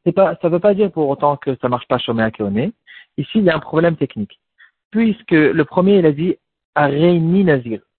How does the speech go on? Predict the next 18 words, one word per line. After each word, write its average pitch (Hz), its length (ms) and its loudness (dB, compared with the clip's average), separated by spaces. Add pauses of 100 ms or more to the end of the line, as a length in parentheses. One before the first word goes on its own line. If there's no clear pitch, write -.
(120)
Donc, - 80 -16 (100)
il 131 100 -12
parle 170 220 2
en, 127 240 -4 (140)
en, 110 400 -6 (840)
en, 110 840 -2 (400)
il, 123 300 -4
il 120 80 -4
parle, 165 400 0
il 120 120 -12
dit 143 160 -4
moi, 147 380 0 (140)
en 110 80 -14
première 160 320 -4
personne. 131 420 -4 (480)
Je 165 400 0 (120)
suis 160 180 -4
Nazir. 117 380 -4